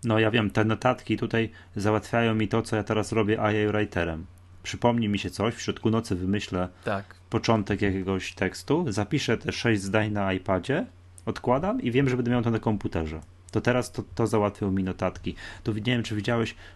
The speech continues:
Speaker 1: mm, można te notatki, to chyba w, ja w Windowsie widziałem jeszcze kiedyś swego czasu, takie przypiąć do biurka. Wiesz, żeby one sta-,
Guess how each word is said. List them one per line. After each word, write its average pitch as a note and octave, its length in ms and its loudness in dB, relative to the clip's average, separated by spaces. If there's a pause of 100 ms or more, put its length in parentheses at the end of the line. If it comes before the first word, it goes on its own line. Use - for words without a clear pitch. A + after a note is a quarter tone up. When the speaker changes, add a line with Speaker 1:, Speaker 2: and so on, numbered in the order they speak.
(160)
Speaker 1:
mm, G2+ 640 -2 (140)
można G#2+ 340 2
te A#2 140 -2
notatki, A2+ 500 -2
to A2 180 -4
chyba A2 280 0
w, A2 100 4
ja A2+ 80 4
w G2+ 120 -2
Windowsie G2+ 460 2
widziałem D#2 320 -8
jeszcze - 220 -12
kiedyś - 360 -10
swego F#2 320 -4
czasu, G2+ 440 0 (280)
takie A2 220 -2
przypiąć A#2 540 2
do G#2+ 100 2
biurka. G2+ 500 2 (1120)
Wiesz, G#2+ 140 2
żeby G#2+ 180 0
one A2 160 0
sta-, - 320 -4